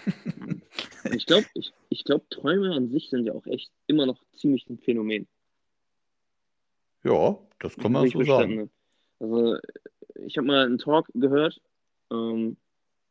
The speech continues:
Speaker 1: und da ging's halt auch um sowas. Und was und wie und warum, hm, hm, das ist alles schon noch so eher, noch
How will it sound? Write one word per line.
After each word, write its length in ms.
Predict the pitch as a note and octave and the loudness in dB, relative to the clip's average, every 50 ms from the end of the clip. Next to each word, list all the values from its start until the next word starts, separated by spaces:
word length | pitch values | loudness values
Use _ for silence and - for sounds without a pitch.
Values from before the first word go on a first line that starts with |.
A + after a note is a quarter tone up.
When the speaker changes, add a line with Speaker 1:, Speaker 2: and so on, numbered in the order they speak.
| _ _ | _ _
Speaker 1:
und 180 | - A2+ A2+ A2+ | -6 -2 -2 0
da 60 | A#2 | 0
ging's 280 | A2 A#2+ C3+ C#3 - C3 | 0 2 0 0 2 0
halt 100 | A2+ D#2+ | -2 0
auch 100 | G2+ A#2 | -2 -2
um 140 | A2 G#2+ | -4 -4
sowas. 380 | F#2+ G#2 G2+ G#2+ B2 C#3+ - - | -4 -4 -4 -4 -6 -8 -8 -6
Und 200 | - A2+ - - _ _ _ _ _ _ _ _ _ _ _ _ - - | -6 -6 -6 -6 _ _ _ _ _ _ _ _ _ _ _ _ -20 -12
was 460 | - - B2 C#3 C#3+ - - - - | -4 0 0 0 0 0 -6 -12 -10
und 280 | - - C#3 A#2+ A2+ A#2 | -6 -4 -2 -2 0 2
wie 400 | B2+ D3 D3+ D3+ D3+ D3+ C#3+ - | 4 4 6 6 6 6 6 4
und 280 | - B2 A#2+ A2+ - - _ _ _ _ _ _ _ _ _ _ _ - - A2+ A2+ - _ _ _ _ _ _ _ | 4 2 -2 -2 -4 -8 _ _ _ _ _ _ _ _ _ _ _ -14 -10 -10 -10 -10 _ _ _ _ _ _ _
warum, 460 | B2 A#2 A2+ B2 D#3 F#3+ G#3+ A#3+ C#4+ _ _ _ _ _ _ _ _ _ _ _ _ _ _ | -6 0 4 4 4 4 4 0 -2 _ _ _ _ _ _ _ _ _ _ _ _ _ _
hm, 340 | B2+ C3+ E3+ G#3 C4 C#4+ - - | -8 -6 -4 -2 -4 -4 -6 -8
hm, 360 | - D#3 F3 D#4 E4+ E4+ D#4 _ _ _ _ _ _ - | -10 -6 -6 -4 -4 -6 -8 _ _ _ _ _ _ -4
das 180 | C3 C3+ - | -4 -2 -2
ist 140 | - E3 - - - | -4 -6 -6 -4 -4
alles 200 | D#3+ D#3+ F3+ - | -2 -2 -2 -2
schon 120 | - F3 | -4 -6
noch 120 | E3 D#3+ _ | -6 -4 _
so 340 | - D#3 D3+ D3 C#3+ D3 D#3 _ _ _ _ _ _ _ _ _ _ _ _ _ _ _ _ _ - | 2 2 2 2 2 0 -4 _ _ _ _ _ _ _ _ _ _ _ _ _ _ _ _ _ 4
eher, 300 | D#3+ F#3+ G3+ F#3+ F#3+ F#3 | 6 6 6 6 2 -2
noch 100 | F#3 - | -4 -8